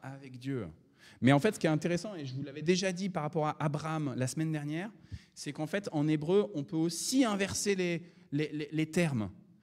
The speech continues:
Et c'est pas forcément il lutta avec Dieu, ça peut être aussi Dieu lutta avec lui. C'est, c'est pas forcément je suis actif et Dieu il est passif. Ça peut être aussi Dieu il est actif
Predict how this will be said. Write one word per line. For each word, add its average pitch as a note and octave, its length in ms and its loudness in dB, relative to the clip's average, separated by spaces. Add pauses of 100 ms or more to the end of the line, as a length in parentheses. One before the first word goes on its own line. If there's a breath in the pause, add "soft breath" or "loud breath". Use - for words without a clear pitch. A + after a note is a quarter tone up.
(160 loud breath)
Et - 60 0
c'est A#3 140 0
pas D#4 120 6
forcément G#3+ 640 0
il F3 220 4
lutta F#3 260 2
avec E3+ 380 -2
Dieu, G#3 200 -4 (160 loud breath)
ça - 160 2
peut F#3 100 4
être F3 140 4
aussi G3+ 280 6
Dieu F#3+ 400 4
lutta G#3+ 680 6
avec F#3 400 -10
lui. G3 180 -10 (680 loud breath)
C'est, G3 240 2
c'est G#3 140 -2
pas G#3 120 -4
forcément A3 680 -4 (220 loud breath)
je C3+ 320 6
suis A#3 480 4
actif A#3 640 -2 (320 loud breath)
et E3 100 6
Dieu E3+ 260 -2
il G3+ 100 -2
est F#3+ 60 2
passif. G3+ 460 -6 (260 loud breath)
Ça - 160 -4
peut F#3 100 -2
être F3+ 160 -2
aussi G#3 280 8
Dieu G3+ 400 2
il G#3+ 140 4
est F#3 60 6
actif - 600 -6